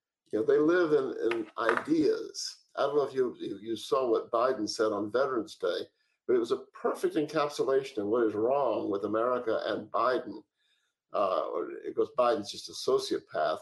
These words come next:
but he was trying to con people with the idea that America is an idea. And he talked about the veterans, that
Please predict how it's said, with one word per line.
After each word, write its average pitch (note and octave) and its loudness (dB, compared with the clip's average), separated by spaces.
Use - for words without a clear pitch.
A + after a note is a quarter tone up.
but - 0
he A2+ 0
was F#2 -6
trying G#2 -2
to - -16
con G#2+ -2
people - -4
with - -2
the D3 2
idea C3+ 2
that A2 4
America A2+ 2
is C3+ 2
an C3 0
idea. F#2+ -4
And A2+ 0
he B2 -2
talked D3 0
about B2 0
the A2+ 0
veterans, A#2 0
that G2 -2